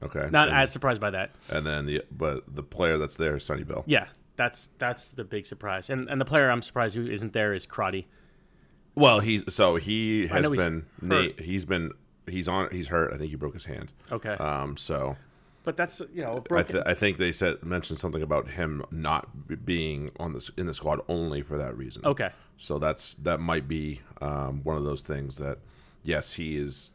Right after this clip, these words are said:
Speaker 1: in Steve Hansen's brain.
Speaker 2: Okay.
Speaker 1: He's just not gonna throw him out there, obviously, with a broken hand.
Speaker 2: Then that
Speaker 1: Would rather save him.
Speaker 2: Then that makes sense. Then yes,
Speaker 1: So
Speaker 2: Nanu is my <laughs> surprise then
Speaker 1: Yeah,
Speaker 2: at
Speaker 1: out
Speaker 2: this
Speaker 1: that,
Speaker 2: point.
Speaker 1: outside of that. Yeah. I, um, <sighs> I,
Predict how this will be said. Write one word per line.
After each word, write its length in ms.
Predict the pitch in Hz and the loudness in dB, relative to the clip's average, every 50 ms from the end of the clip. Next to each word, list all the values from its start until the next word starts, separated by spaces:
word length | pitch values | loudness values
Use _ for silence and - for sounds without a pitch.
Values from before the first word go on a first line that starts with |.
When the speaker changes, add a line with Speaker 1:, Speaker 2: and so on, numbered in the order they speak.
| _ _ - | _ _ 2
Speaker 1:
in 440 | - 113 117 113 117 113 107 104 92 | 6 6 6 6 6 2 0 -2 -4
Steve 280 | - - - 117 104 90 | -4 -4 -2 0 0 2
Hansen's 360 | 98 95 92 - 90 90 82 | 2 2 2 2 0 -2 0
brain. 440 | 73 95 98 95 101 110 110 117 117 - - - - - - | 2 2 4 4 4 2 0 -4 -6 -10 -14 -20 -20 -10 -8
Speaker 2:
Okay. 180 | - 123 - 110 | -6 -4 0 0
Speaker 1:
He's 120 | 101 95 85 | 0 0 0
just 160 | 87 - 90 | -2 -2 0
not 200 | 87 85 78 - | 0 0 0 0
gonna 220 | - 82 78 76 | -2 -2 -2 -2
throw 260 | 71 - 85 82 78 | -2 0 0 2 2
him 80 | 80 76 | 4 2
out 180 | 73 76 71 - | 2 0 0 0
there, 260 | 78 73 73 76 - - - | 0 0 0 -2 -4 -4 -2
obviously, 480 | 80 76 71 71 - - 76 69 69 | -2 0 0 -2 -4 -4 -4 -2 -2
with 140 | 71 71 69 | 0 -2 -2
a 20 | 71 | -2
broken 300 | 67 65 62 67 73 76 | -2 -4 -6 -6 -8 -8
hand. 180 | 80 71 135 | -8 -2 0
Speaker 2:
Then 160 | 151 139 123 117 | 2 2 2 2
that 140 | 117 110 73 | 0 -2 -2
Speaker 1:
Would 140 | 78 76 | -2 -2
rather 180 | - 73 69 67 | 0 0 0 -2
save 220 | - - 69 65 - | -4 -6 -6 -4 -4
him. 120 | 58 73 - | -4 -2 0
Speaker 2:
Then 140 | 175 151 | 2 2
that 120 | 135 123 120 | 2 2 2
makes 180 | 120 101 - | 0 -4 -6
sense. 300 | - - - - - - - _ | -8 -10 -14 -16 -18 -20 -10 _
Then 140 | - 156 156 | 2 4 6
yes, 160 | 143 117 - | 6 4 4
Speaker 1:
So 60 | - 147 | 4 6
Speaker 2:
Nanu 280 | 143 131 131 127 120 | 6 6 6 6 4
is 80 | 117 110 | 2 2
my 140 | 120 117 110 | 2 0 0
<laughs> 100 | - - | 0 -2
surprise 320 | - - - 160 151 - | 0 6 8 8 8 8
then 140 | - 160 - | 6 4 6
Speaker 1:
Yeah, 120 | 165 143 151 | 6 8 8
Speaker 2:
at 140 | 170 - | 8 8
Speaker 1:
out 80 | - 101 | 8 8
Speaker 2:
this 60 | 90 - | 8 8
Speaker 1:
that, 120 | 95 80 73 | 6 4 4
Speaker 2:
point. 100 | 71 69 | 2 0
Speaker 1:
outside 360 | 76 80 80 - - 82 73 | 0 0 0 2 2 2 2
of 40 | 73 | 2
that. 240 | 65 65 65 - - - - - - | 0 -2 -4 -6 -10 -12 -14 -6 4
Yeah. 240 | - 117 127 107 - - - - - - - - - - - - - - _ _ _ _ _ _ _ _ _ - - - - - - - - - - - | 8 10 10 10 10 6 2 -14 -16 -16 -16 -16 -16 -18 -20 -20 -20 -20 _ _ _ _ _ _ _ _ _ -20 -20 -20 -20 -20 -14 -12 -12 -12 -6 0
I, 300 | 90 90 95 92 92 92 | 4 6 8 8 8 8
um, 460 | 92 92 90 90 90 87 87 85 80 - - - - - - - - - _ - _ _ _ - - - - - - - - - - - - - - - | 6 6 6 4 4 2 2 0 -2 -4 -10 -20 -20 -20 -20 -20 -20 -20 _ -20 _ _ _ -20 -20 -20 -20 -20 -20 -20 -20 -20 -20 -20 -20 -20 -14 -8
<sighs> 20 | |
I, 800 | - - - - - - - - - - - - 90 95 90 87 | -6 -4 -4 -4 -4 -8 -10 -12 -12 -12 -6 -2 0 0 0 0